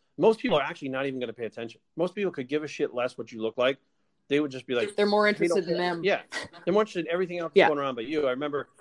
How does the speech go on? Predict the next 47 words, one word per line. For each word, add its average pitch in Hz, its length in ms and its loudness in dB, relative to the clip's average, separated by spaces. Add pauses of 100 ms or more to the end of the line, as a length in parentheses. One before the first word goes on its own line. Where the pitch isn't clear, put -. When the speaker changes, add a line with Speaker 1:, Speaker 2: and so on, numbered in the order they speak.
(120)
Speaker 1:
when 139 100 -2
I - 20 -2
tore 175 180 -2
my 175 100 -2
rotator 156 380 -4
cuff, 120 200 -2
I 123 80 0
had 135 120 -2
to 123 60 -16
drop 127 260 -2
some 117 140 -12
weight, 127 160 -4
and 113 80 -12
I 113 40 -8
was 110 100 -10
going 131 180 -2
to - 100 -20
the 123 140 -4
Olympia 120 340 -4
with 104 160 -8
Rich, 117 360 -6 (440)
um, 113 280 -4
at 113 100 -8
his 120 160 -6
five 117 200 0
percent 151 260 -2
booth, 117 140 -4
and 110 80 -6
Rich 147 160 -4
was, 139 100 -6
like, 135 100 -4
around 127 220 -2
three 135 120 -4
hundred 123 220 -4
thirty 113 200 -2
pounds. 101 360 -10 (580)
And 131 120 -2
I - 20 2
was 127 100 -2
like, 113 140 -10
"I 135 80 -2
can't 151 320 -2
go 143 140 4
to 135 60 2
this 117 140 -6
booth 139 440 0
being, 117 340 0